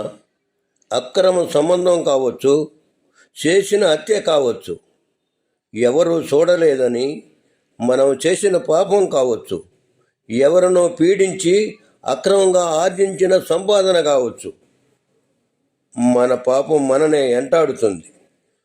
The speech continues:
ఏదో ఒక రోజు మనని భస్మం చేయటానికి. తెలిసి చేసిన,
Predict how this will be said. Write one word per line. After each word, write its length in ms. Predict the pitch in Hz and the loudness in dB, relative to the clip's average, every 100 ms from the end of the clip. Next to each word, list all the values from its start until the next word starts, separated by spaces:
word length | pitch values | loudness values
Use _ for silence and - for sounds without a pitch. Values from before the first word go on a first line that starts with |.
| _ - | _ -6
ఏదో 380 | 147 208 214 208 | -2 0 2 2
ఒక 160 | 196 | 0
రోజు 640 | 175 185 208 226 202 113 - _ _ _ _ - | 0 2 2 2 2 0 -10 _ _ _ _ -8
మనని 460 | 113 117 123 123 117 | -2 0 2 0 0
భస్మం 600 | 101 113 - 156 147 117 | 0 -2 0 -2 0 0
చేయటానికి. 640 | 113 123 117 92 80 - _ _ _ _ _ _ _ _ _ _ _ _ _ _ | 0 2 0 -2 -10 -20 _ _ _ _ _ _ _ _ _ _ _ _ _ _
తెలిసి 380 | 120 120 127 - | -2 0 0 -2
చేసిన, 600 | 131 120 107 110 92 90 | -2 -2 0 -2 -2 -6